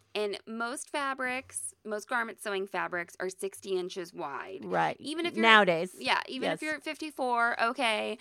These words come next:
Speaker 2: Yeah.
Speaker 1: You, you can probably go a little shorter, but when you get to those, like, forty-five inch lengths,
Speaker 2: Right.
Speaker 1: that gets a little
Speaker 2: Well, I think what it is, is you want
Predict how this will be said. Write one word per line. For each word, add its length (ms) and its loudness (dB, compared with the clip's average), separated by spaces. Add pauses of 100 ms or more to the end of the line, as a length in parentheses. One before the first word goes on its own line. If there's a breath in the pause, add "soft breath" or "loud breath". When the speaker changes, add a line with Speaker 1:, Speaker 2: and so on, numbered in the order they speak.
Speaker 2:
Yeah. 300 -4
Speaker 1:
You, 340 -4
you 180 -6
can 200 -6
probably 440 -2
go 200 0
a 20 -4
little 320 -8 (240)
shorter, 560 -4
but 220 -6
when 120 -8
you 80 -8
get 200 -2
to 100 -10
those, 380 -6
like, 180 -2
forty-five 720 -2
inch 440 -8
lengths, 20 -10 (100)
Speaker 2:
Right. 360 2
Speaker 1:
that 200 -2
gets 180 -6
a 80 -2
little 540 -2
Speaker 2:
Well, 500 10
I 140 6
think 300 -2
what 160 4
it 120 2
is, 240 6
is 400 -2 (140)
you 180 0
want 520 4